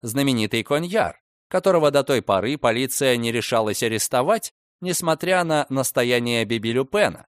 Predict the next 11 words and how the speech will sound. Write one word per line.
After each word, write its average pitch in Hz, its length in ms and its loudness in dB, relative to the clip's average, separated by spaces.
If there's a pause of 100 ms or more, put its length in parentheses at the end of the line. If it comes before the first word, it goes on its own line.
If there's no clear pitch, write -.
(280)
потому 185 340 -2
что 165 180 -4
не 151 120 2
осмеливалась 120 920 -2
поверить 113 440 0
в - 100 -20
тождество 113 640 -2
графа 104 580 0
Понтис 123 560 -4
де 120 180 -2
Сент-Элен 117 800 -2